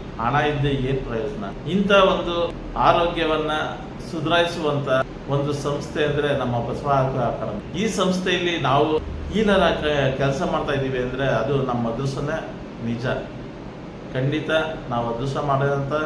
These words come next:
ವ್ಯಕ್ತಿಗಳೇ ಆಗಿ, ಆಗಿದ್ದೀವಿ. ಯಾಕೆಂದ್ರೆ ಇಂಥ ಅದೃಷ್ಟಗಳು ಎಲ್ಲರಿಗೂ ಸಿಗೋದಿಲ್ಲ,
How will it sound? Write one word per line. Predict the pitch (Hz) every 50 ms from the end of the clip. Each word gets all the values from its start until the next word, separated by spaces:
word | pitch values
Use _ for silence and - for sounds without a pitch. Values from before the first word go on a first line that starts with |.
| 151 127 120 117
ವ್ಯಕ್ತಿಗಳೇ | 120 117 - - 135 131 131 131 131 120
ಆಗಿ, | 117 113 117 120 120 - - - - - - - - - 117
ಆಗಿದ್ದೀವಿ. | 117 113 117 117 110 113 104 101 98 98 - - - - - - - - - - - - -
ಯಾಕೆಂದ್ರೆ | 117 113 - 123 123 123 135 131 127 117 117 117
ಇಂಥ | 127 127 123 131
ಅದೃಷ್ಟಗಳು | 131 127 123 123 135 131 135 131 127 123 123 123
ಎಲ್ಲರಿಗೂ | 120 110 - 117 120 117 117 123
ಸಿಗೋದಿಲ್ಲ, | - - 120 113 117 113 120 120 117